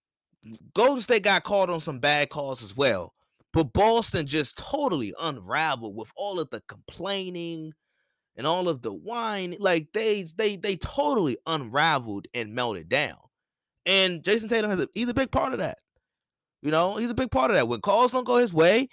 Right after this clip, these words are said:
he has a thing. He, like, like, that's, that, that, that's his thing. And like I said, I think a lot of his weaknesses, a lot of this stuff that Tatum struggles with now, I think he'll grow out of it.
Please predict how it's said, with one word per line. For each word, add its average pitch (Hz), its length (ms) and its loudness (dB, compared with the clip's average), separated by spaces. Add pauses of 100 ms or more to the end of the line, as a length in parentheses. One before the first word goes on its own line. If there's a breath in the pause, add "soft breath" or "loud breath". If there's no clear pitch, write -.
(320 soft breath)
he 233 160 4
has 269 340 2
a 262 60 0
thing. 294 440 0 (120)
He, 220 280 -2
like, 175 180 2
like, 180 200 4
that's, - 360 2
that, 180 180 2 (140)
that, - 220 -6
that's 151 260 2
his 247 200 4
thing. 311 340 4 (1000)
And 247 120 8
like 262 120 4
I 254 60 4
said, 143 320 4
I - 80 -6
think 170 200 0
a 160 40 2
lot 226 240 2
of 220 100 -4
his 202 220 0
weaknesses, 190 600 0
a 139 60 -2
lot 190 240 0
of 185 100 -8
this 185 240 -8
stuff 170 500 -2 (720)
that 139 320 2 (420)
Tatum 170 440 2
struggles 147 480 0
with 131 220 0
now, 127 540 -6
I 113 140 -6
think 131 260 -10
he'll 160 320 -6
grow 113 360 -6
out 151 200 -8
of 64 140 -16
it. - 100 -20